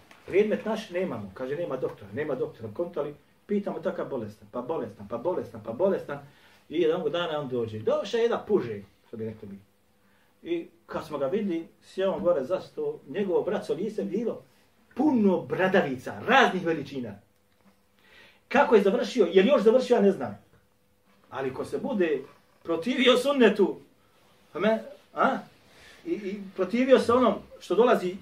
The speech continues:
u Allahove Đelešanu knjigi, neće dobro završiti. Sigurno. Kao onaj što je u hadis koji bilježi imam Buhari, kad smo pitali o onom ashabu koji je znao suratul Baqara, suratul Ali Imran,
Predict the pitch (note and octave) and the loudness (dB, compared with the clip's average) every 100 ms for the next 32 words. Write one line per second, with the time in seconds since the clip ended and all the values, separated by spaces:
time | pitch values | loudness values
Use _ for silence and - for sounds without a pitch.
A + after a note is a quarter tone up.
0 | - F3+ F3+ A3+ G#3 E3+ F3 D#3 G#3+ G#3+ | -10 -2 2 4 4 2 0 0 0 0
1 | G#3 A#3+ G3+ - D3+ A3 B3+ G3+ F3 E3+ | 0 -4 -6 -8 -6 -4 -4 -10 -12 -12
2 | D#3+ C#3+ - - _ _ _ _ _ _ | -12 -14 -18 -20 _ _ _ _ _ _
3 | _ _ A3 G#3 G3+ - _ _ _ _ | _ _ -18 -16 -20 -20 _ _ _ _
4 | _ - F3 A3 G#3 E3+ - E3+ F#3 G3+ | _ 0 4 4 4 2 2 2 2 2
5 | - _ _ F#2 F2+ - _ - G3 G3 | -8 _ _ -20 -20 -20 _ -4 2 4
6 | - F3 F#3 F3+ F3 D#3+ D#3 F3+ F#3 E3+ | 4 2 2 0 0 -2 -2 4 6 4
7 | E3 D#3+ E3+ E3+ F3+ E3+ D#3+ D#3+ F3 D#3+ | 2 -4 -4 -2 0 0 0 -2 -2 -2
8 | - G3 A3+ G3+ - - _ _ - F#3+ | 2 4 6 4 0 -12 _ _ -2 6
9 | G3 F#3 C4 B3+ A3 F3 A#3+ B3 A#3+ G#3 | 6 8 6 6 4 4 4 6 6 6
10 | F#3+ C4 A3+ G#3+ G3+ A3 G3+ G3 G3 G3 | 6 4 4 2 6 6 6 4 4 4
11 | F3+ F3 F3+ F3 D#3+ D#3 C#3+ C3 | 2 2 4 6 4 0 -8 -10